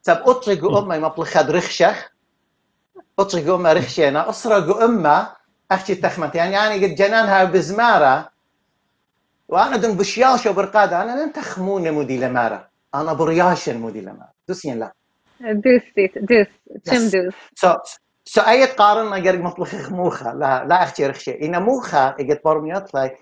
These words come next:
Speaker 1: يملوخ لون رخشة. ماري لقاتو شمو إلى ديارتا تدور. مارا تيلا، تيلا مرقاته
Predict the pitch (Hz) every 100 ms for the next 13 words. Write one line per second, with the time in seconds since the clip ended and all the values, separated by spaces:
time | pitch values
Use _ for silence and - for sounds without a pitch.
0 | _ 123 123 139 160 - 139 120 110 -
1 | - 98 _ _ _ _ _ _ _ _
2 | _ _ _ _ _ _ _ _ _ _
3 | _ 143 165 190 185 180 180 185 180 185
4 | 175 170 170 _ _ - 226 214 196 165
5 | 165 127 160 160 139 - 113 107 160 147
6 | 110 - _ _ _ _ _ _ _ _
7 | _ _ _ _ _ - 170 175 - 240
8 | 240 175 196 - _ _ _ _ _ _
9 | _ _ _ _ _ _ _ _ _ -
10 | 170 147 143 - _ _ _ _ _ _
11 | - 151 147 143 135 135 - 127 127